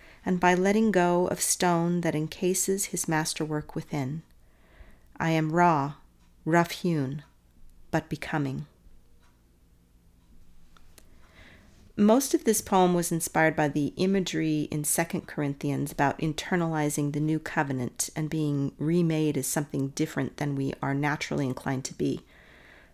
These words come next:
Paul probably saw himself as an example of this remaking, since he had changed from an avid persecutor of the early Christians to their avid defender.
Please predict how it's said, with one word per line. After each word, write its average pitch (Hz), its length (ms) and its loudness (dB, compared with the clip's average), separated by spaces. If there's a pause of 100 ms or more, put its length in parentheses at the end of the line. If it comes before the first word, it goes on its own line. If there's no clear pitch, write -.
Paul 226 240 4
probably 175 880 0
saw - 220 2
himself 170 720 2
as 175 160 -2
an 170 80 0
example 160 540 0
of 160 160 -4
this - 200 -2
remaking, 156 600 0
since - 300 -4
he 170 120 -4
had 156 140 -2
changed 156 600 -2 (440)
from 160 200 0
an 151 100 0
avid 160 460 2
persecutor 196 840 2
of 160 140 -2
the - 100 -4
early 160 240 0
Christians 185 520 -2
to - 160 -2
their 147 200 2
avid - 320 -2
defender. 139 600 -4